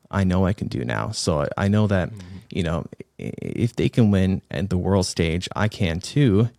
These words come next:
Speaker 1: And again, if you do well at the lower belts of the worlds, you're probably gonna do decent at the higher belts. So I knew that I had a g-,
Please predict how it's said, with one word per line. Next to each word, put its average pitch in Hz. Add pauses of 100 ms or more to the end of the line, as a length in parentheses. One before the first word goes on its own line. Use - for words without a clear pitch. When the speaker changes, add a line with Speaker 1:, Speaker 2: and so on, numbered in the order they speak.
Speaker 1:
And 85 (200)
again, 98
if -
you 95
do 135
well 107
at 98
the 87
lower 98
belts 87
of 87
the 82
worlds, 85 (560)
you're -
probably 143
gonna 123
do 113
decent 110
at 80
the -
higher 92
belts. 58
So 110
I 107
knew 127
that 107
I 98
had 101
a 82
g-, -